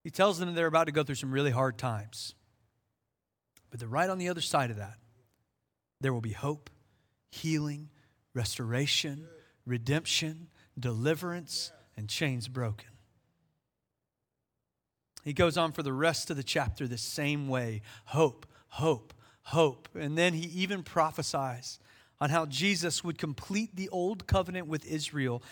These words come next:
and bring a new covenant to the world. There's another difficult moment in the Bible, a massacre worse than the one in Matthew chapter two, and it takes place in Exodus chapter one. This verse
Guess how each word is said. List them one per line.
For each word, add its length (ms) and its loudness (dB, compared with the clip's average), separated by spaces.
and 140 -2
bring 200 2
a 40 0
new 380 2
covenant 500 -2
to 80 -6
the 100 -6
world. 520 -6
There's 220 2
another 560 2
difficult 500 -2
moment 400 0
in 120 -2
the 80 -4
Bible, 460 2
a 40 -2
massacre 600 -2
worse 400 2
than 160 -2
the 100 2
one 380 2
in 120 0
Matthew 360 2
chapter 440 0
two, 360 2
and 100 -2
it 80 -12
takes 240 -4
place 320 -2
in 80 -2
Exodus 400 -2
chapter 340 -4
one. 280 -4
This 180 0
verse 760 2